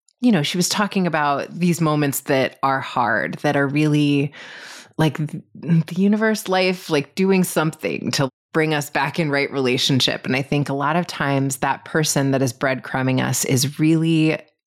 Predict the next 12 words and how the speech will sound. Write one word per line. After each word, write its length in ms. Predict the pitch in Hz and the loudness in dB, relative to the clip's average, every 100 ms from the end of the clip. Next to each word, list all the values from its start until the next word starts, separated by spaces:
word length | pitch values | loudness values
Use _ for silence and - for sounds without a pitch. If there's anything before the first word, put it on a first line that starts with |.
| _ | _
an 120 | 151 151 | -2 0
invitation 1080 | 160 147 143 127 135 127 - 127 87 - - | 0 0 0 -4 -2 0 0 0 -2 -4 -4
to 140 | - | -2
start, 320 | 131 - 131 - | 0 0 0 -2
like, 160 | 135 | -2
giving 280 | 151 131 135 | -2 0 0
ourselves 540 | 127 - 120 110 120 | 0 0 0 0 -2
the 80 | - | -6
whole 280 | 135 127 123 | -2 0 0
meal 380 | 123 165 156 147 | 0 0 2 0
and 240 | - 127 | 0 -2
saying, 420 | - 131 127 127 | 0 0 2 0